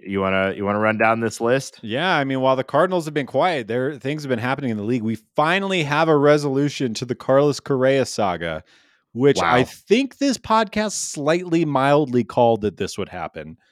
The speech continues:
Speaker 1: Yeah, we
Speaker 2: Um,
Speaker 1: did. I think we said he's gonna end up back with the Twins when all this was
Speaker 2: Yeah.
Speaker 1: coming out. Yeah.
Speaker 2: So Carlos Correa, the Mets,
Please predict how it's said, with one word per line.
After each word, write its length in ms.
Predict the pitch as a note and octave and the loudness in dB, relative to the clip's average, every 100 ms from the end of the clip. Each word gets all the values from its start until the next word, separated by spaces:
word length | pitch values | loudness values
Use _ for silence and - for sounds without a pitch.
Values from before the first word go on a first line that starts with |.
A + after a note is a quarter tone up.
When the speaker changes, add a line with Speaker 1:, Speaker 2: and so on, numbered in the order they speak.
| _ _ - | _ _ -2
Speaker 1:
Yeah, 360 | G#2+ G2+ G2 | 2 4 4
we 60 | G2+ | 2
Speaker 2:
Um, 80 | G2+ | 4
Speaker 1:
did. 180 | A2+ G#2 | 4 4
I 100 | G2+ | 2
think 180 | B2 A#2 | 0 0
we 100 | A#2+ | 0
said 220 | A#2+ G2+ | 2 0
he's 120 | G2+ | -2
gonna 200 | A2+ G2 | -2 -2
end 100 | G2 | -2
up 120 | F#2 | -4
back 240 | F#2+ F2 - | -6 -10 -10
with 100 | E2+ | -10
the 100 | F#2+ | -8
Twins 400 | F2+ F#2 F2 E2 | -4 -2 -4 -6
when 120 | F2+ | -6
all 180 | F2 F2 | -4 -2
this 240 | F2 F2 | -4 -4
was 340 | G2 F#2 F2+ A2 | -4 -4 -2 -2
Speaker 2:
Yeah. 340 | G#2+ G2 F2 | -2 0 0
Speaker 1:
coming 260 | F2+ F2 F2+ | 0 0 0
out. 360 | F2 F2 D#2 - | 0 -2 -4 -8
Yeah. 80 | F2 | -2
Speaker 2:
So 380 | D3 C#3 C#3 D3 | 4 6 6 2
Carlos 400 | D#3 F3 F3+ - | 2 4 2 0
Correa, 680 | E3 D3+ D3 C#3+ C#3+ C#3 - _ _ - | 2 4 6 6 4 2 -4 _ _ -4
the 540 | A#2 A#2 A#2 A#2 - | 0 2 0 0 -4
Mets, 580 | G#2 A#2+ C#3 E3 - - | -4 0 0 -2 -6 -8